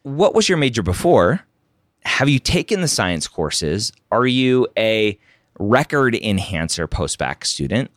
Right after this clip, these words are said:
or are you a career changer post-bac student?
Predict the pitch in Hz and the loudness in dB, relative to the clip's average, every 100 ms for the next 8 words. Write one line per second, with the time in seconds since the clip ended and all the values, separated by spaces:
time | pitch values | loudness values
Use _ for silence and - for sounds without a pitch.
0 | - 104 107 - 101 107 101 90 - - | -4 0 0 2 2 4 2 -2 -8 -4
1 | 107 101 156 208 196 - 92 85 80 76 | -2 2 2 2 0 -2 -4 -4 -4 -4
2 | 82 73 - 58 - 85 67 | -4 -4 -6 -6 -4 -4 -6